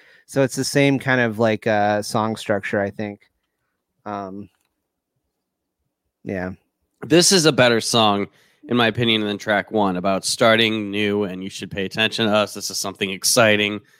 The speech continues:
Speaker 2: Like, that's what I get from this song. Like, this is something new and exciting I'm doing. The first song is just like, "I'm blowing myself." But this <laughs> song is,
Speaker 1: <laughs>
Speaker 2: this song is actually, like, well written.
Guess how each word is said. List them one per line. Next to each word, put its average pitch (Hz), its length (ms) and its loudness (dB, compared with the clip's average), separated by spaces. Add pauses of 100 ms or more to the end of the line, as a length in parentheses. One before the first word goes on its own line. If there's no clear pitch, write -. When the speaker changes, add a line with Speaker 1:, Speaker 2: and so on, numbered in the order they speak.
(640)
Speaker 2:
Like, 117 140 2
that's 120 280 2
what 135 80 6
I 120 100 6
get 110 180 2
from 104 200 -2
this 101 160 0
song. 104 460 2
Like, 87 340 -10 (280)
this 127 160 0
is 131 80 0
something 120 400 2
new 131 180 8
and 113 100 4
exciting 117 440 2
I'm 110 140 0
doing. 104 640 4
The 107 80 -6
first 160 260 2
song 120 180 0
is 104 80 -8
just 107 200 -10
like, 95 200 -2 (440)
"I'm 170 80 2
blowing 143 340 2
myself." 104 520 -2
But 113 260 0
this 127 220 -2
<laughs> - 60 -2
song - 380 -16 (180)
is, 185 220 4 (360)
Speaker 1:
<laughs> - 340 -20
Speaker 2:
this 135 180 4
song 131 280 4
is 113 100 0
actually, 110 320 2
like, 104 220 -2
well 107 280 2
written. 104 560 -4